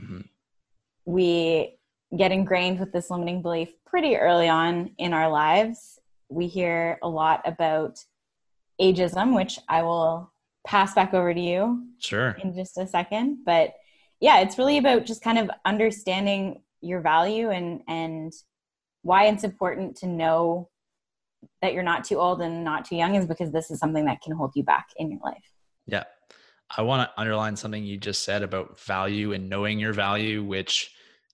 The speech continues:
Speaker 1: definitely doesn't have to be correlated to your age. Like, you can let it be super tied in with that, but in a lot of cases,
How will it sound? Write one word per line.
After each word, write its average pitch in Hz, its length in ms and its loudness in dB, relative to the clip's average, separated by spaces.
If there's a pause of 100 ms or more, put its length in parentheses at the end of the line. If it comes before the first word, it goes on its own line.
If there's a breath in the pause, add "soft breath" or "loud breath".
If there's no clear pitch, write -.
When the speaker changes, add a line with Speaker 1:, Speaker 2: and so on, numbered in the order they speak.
(120)
Speaker 1:
definitely 101 960 -6
doesn't 98 280 -6
have - 280 -6
to - 80 -12
be 92 140 -12
correlated 92 680 -6
to 101 120 -8
your 95 220 -10
age. 95 320 -4
Like, 90 180 -10
you 98 80 -4
can 95 260 -12
let 95 180 -2
it 117 180 -8
be 113 200 -2
super 127 320 -4
tied 120 280 -2
in 120 160 -2
with 117 180 -6
that, 120 300 -2 (560 loud breath)
but 98 120 -4
in 101 120 -2
a 98 100 -4
lot 95 300 -2
of 95 140 -4
cases, 95 760 -8